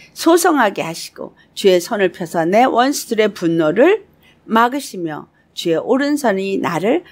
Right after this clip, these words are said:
구원하시리이다"라고 말하는 거예요. 내가 아무리 환난 중에 다닐지라도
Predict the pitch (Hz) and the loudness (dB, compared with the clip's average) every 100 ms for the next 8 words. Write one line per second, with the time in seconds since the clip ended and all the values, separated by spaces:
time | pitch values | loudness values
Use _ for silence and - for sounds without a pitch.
0 | _ - 185 175 208 214 - 269 - - | _ -8 -2 0 0 -4 -6 -4 -4 -6
1 | - - - 87 - - 190 170 170 139 | -4 -2 -2 -2 -4 -8 -8 -6 -4 -2
2 | 156 139 57 - - _ _ _ _ _ | -4 -6 -10 -14 -18 _ _ _ _ _
3 | 196 196 214 - 226 262 294 311 311 320 | 0 2 2 2 0 0 0 2 4 4
4 | 330 - _ - 285 302 285 269 - 220 | 2 -4 _ 0 0 4 2 2 -2 -2
5 | 208 220 170 175 190 196 165 160 151 190 | -2 -2 0 2 2 0 -2 -2 0 2
6 | 180 160 | 2 2